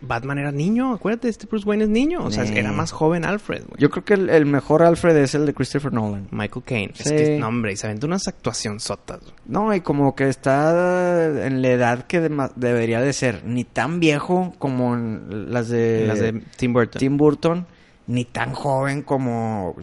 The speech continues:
Speaker 2: Jeremy Irons.
Speaker 1: Ok.
Speaker 2: Que no está tan joven Jeremy Irons.
Speaker 1: No, no está joven.
Speaker 2: Pero no se ve acabado.
Speaker 1: Sí, se, se ve como que se mantiene.
Speaker 2: Sí,
Speaker 1: Se
Speaker 2: o sea,
Speaker 1: mantiene en forma.
Speaker 2: tiene quince años más que Ben Affleck. Veinte.
Speaker 1: Veinte, sí.
Speaker 2: Eh.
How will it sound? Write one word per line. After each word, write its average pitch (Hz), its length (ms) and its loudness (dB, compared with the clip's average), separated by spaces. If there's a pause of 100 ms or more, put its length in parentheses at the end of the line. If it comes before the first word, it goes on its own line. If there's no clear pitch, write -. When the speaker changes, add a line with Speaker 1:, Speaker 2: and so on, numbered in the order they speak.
Speaker 2:
Jeremy 113 420 -2
Irons. 120 580 -2 (200)
Speaker 1:
Ok. - 220 -6 (600)
Speaker 2:
Que 131 120 0
no 156 60 2
está 190 160 -4
tan 269 160 0
joven 185 300 2
Jeremy 123 340 0
Irons. 170 300 2
Speaker 1:
No, 120 140 0
no 104 80 -6
está 104 180 -6
joven. - 240 -12
Speaker 2:
Pero 127 180 2
no 127 180 -2
se 196 140 2
ve 135 100 4
acabado. 135 580 -2 (400)
Speaker 1:
Sí, 113 180 -4
se, - 140 -8
se - 140 -4
ve 110 100 0
como 156 180 -2
que 139 80 -2
se 123 100 0
mantiene. 113 720 0
Speaker 2:
Sí, - 120 -10
Speaker 1:
Se 151 300 -6 (120)
Speaker 2:
o 117 80 -2
sea, 151 140 2
Speaker 1:
mantiene 143 140 2
en 123 100 -2
forma. 107 400 -6 (200)
Speaker 2:
tiene 160 280 4
quince 190 320 2
años 180 240 2
más 180 160 -2
que 185 100 -2
Ben 180 140 0
Affleck. - 260 -4 (720)
Veinte. 190 320 2
Speaker 1:
Veinte, 147 560 -2
sí. 139 120 0
Speaker 2:
Eh. 101 160 -4